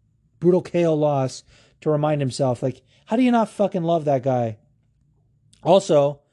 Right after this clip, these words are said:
the best, uh, one of the best moments in any U F C press conference ever, and I will die on this hill, better than any bullshit Connie has ever said, which, to be fair, is funny to me sometimes, but better than any fucking thing that,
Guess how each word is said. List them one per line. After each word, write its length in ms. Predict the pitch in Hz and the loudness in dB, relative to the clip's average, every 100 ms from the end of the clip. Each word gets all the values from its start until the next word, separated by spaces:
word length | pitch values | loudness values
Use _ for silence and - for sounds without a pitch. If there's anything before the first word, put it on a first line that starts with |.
| _ - | _ -10
the 100 | 135 | -6
best, 460 | 120 175 - - - _ _ | 0 0 -2 -14 -20 _ _
uh, 300 | - 147 143 - _ - | -2 0 0 -2 _ -10
one 200 | 147 170 | -2 2
of 60 | |
the 60 | 170 | 2
best 220 | 151 151 | 2 0
moments 380 | 156 147 151 - - | 0 -2 -4 -8 -16
in 140 | 147 - | -16 -10
any 500 | 151 160 165 175 - _ _ _ _ _ _ _ - | -6 -2 -2 -2 -6 _ _ _ _ _ _ _ 0
U 200 | 160 170 | 4 4
F 80 | |
C 120 | - 151 | 2 -4
press 260 | - 160 | 0 0
conference 460 | - 135 127 120 - _ 185 | -2 -10 -8 -10 -12 _ 4
ever, 480 | 185 139 120 113 _ | 4 4 -4 -10 _
and 120 | 139 170 | -6 -2
I 80 | |
will 160 | 208 175 | 0 -2
die 360 | 120 180 180 170 | -2 -2 0 0
on 120 | 147 | 0
this 200 | 139 - | -6 -6
hill, 360 | 131 120 117 _ _ _ _ _ | -6 -6 -8 _ _ _ _ _
better 200 | 180 202 | 2 4
than 160 | 180 165 | 2 0
any 180 | 190 202 | 0 -2
bullshit 500 | 143 180 170 190 - | 0 0 0 -4 -6
Connie 320 | 185 175 160 | -4 -2 -2
has 120 | 151 | -2
ever 180 | 151 147 | 0 -2
said, 400 | - 147 147 147 _ _ _ _ _ _ _ - | -2 -2 -2 -6 _ _ _ _ _ _ _ -8
which, 300 | 139 - - _ | -8 -8 -20 _
to 80 | 147 | -4
be 80 | 135 | 0
fair, 340 | 131 131 127 _ - | 2 0 -2 _ -14
is 200 | 135 - | -14 -8
funny 240 | 147 135 | -4 -2
to 60 | 131 | -2
me 100 | 127 | -2
sometimes, 440 | 135 131 131 123 _ _ _ | -2 -2 -4 -6 _ _ _
but 120 | 131 | -4
better 180 | 127 165 | 2 2
than 140 | 160 | 2
any 180 | 156 156 | -2 -4
fucking 600 | 143 175 160 156 147 160 | -2 -4 -2 -4 -6 -10
thing 300 | 156 160 156 | -8 -6 -2
that, 360 | 147 143 139 - | 0 0 -2 -4